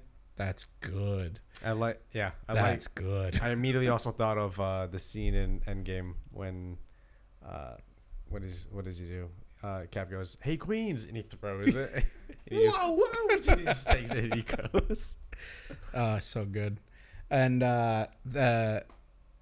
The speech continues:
Speaker 1: two amazing, the parts where they really show, like, the Mysterio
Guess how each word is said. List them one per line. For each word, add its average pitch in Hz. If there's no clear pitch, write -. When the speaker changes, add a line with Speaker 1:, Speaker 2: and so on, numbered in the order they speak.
Speaker 1:
two 139
amazing, 113
the 110
parts -
where 110
they 98
really 101
show, 107
like, 101
the -
Mysterio 98